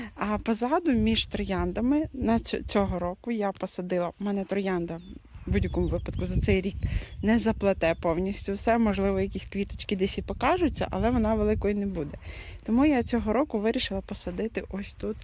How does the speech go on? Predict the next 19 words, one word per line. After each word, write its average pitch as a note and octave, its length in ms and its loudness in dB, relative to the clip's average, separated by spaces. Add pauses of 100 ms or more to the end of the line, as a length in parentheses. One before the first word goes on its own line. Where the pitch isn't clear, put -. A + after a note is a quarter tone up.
(580)
а, - 100 -2
гладіолуси F#3 1040 -2
між G3 340 0
трояндами. D4+ 840 2
Ось, - 300 -2 (160)
виходить, F3+ 800 2 (600)
від G3 300 -2
троянди F#3+ 500 2
до F#3+ 120 0
троянди B3+ 580 0
зробити G3+ 460 -4
такий G3 480 -4 (320)
шар G3+ 220 2 (140)
гладіол-, G3+ 760 2
ряд F#3 360 4
гладіолусів. A3 720 0
Навіть G#3+ 300 -2
тут G3+ 280 2
один B3 320 4